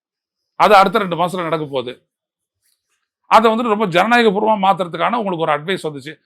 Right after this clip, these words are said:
ஏன்னா உன் ஆள் போனார்ல, போயிட்டு மயிலாப்பூர், வெஸ்ட் மாம்பலம்னா போயிட்டு அட்வைஸ்க்கு போனாங்கல்ல. ஏன்னா உன் கூட இருக்கிற புண்ணாக்குங்களுக்கெல்லாம் இந்த அறிவெல்லாம் கிடையாது. So அங்கேருந்து வந்திருக்குது, அது செஞ்சிருக்கிறீங்க, இவ்வளவுதான்.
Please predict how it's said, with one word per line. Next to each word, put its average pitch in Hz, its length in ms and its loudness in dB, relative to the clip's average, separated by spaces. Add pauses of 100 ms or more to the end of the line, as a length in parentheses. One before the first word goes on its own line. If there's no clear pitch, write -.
(100)
ஏன்னா 208 140 -2
உன் 185 160 0
ஆள் 190 200 0
போனார்ல, 180 600 -6 (720)
போயிட்டு 175 320 -6
மயிலாப்பூர், 170 500 -2
வெஸ்ட் 151 280 -10
மாம்பலம்னா 156 460 -8
போயிட்டு 151 180 -8
அட்வைஸ்க்கு 156 400 -8
போனாங்கல்ல. 156 580 -4 (2250)
ஏன்னா 135 260 -6
உன் 147 140 -8
கூட 170 180 -4
இருக்கிற 160 180 -4
புண்ணாக்குங்களுக்கெல்லாம் 143 720 -8
இந்த 123 200 -10
அறிவெல்லாம் 127 280 -10
கிடையாது. 110 640 -14
So 175 220 -12
அங்கேருந்து 139 380 -12
வந்திருக்குது, 113 360 -18
அது 120 140 -20 (120)
செஞ்சிருக்கிறீங்க, 92 480 -20
இவ்வளவுதான். 92 400 -20